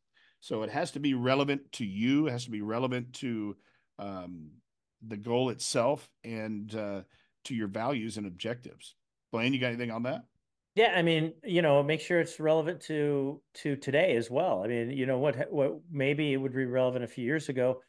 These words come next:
Speaker 2: is di-, you're different today. So these things are all gonna change year by year. And,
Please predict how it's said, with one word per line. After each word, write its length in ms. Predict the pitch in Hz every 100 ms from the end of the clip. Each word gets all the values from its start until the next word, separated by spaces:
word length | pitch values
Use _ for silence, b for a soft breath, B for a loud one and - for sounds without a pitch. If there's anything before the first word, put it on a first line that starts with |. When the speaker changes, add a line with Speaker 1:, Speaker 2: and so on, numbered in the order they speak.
| _ -
Speaker 2:
is 160 | 123
di-, 200 | 139 180
you're 160 | 160 131
different 280 | 165 175 160
today. 240 | 120 110
So 140 | 113 123
these 220 | 160 165
things 180 | 180 135
are 80 |
all 120 | 135 135
gonna 180 | 123
change 360 | - 135 156 113
year 140 | 107
by 140 | 117 107
year. 400 | 107 143 90 -
And, 360 | 120 117 113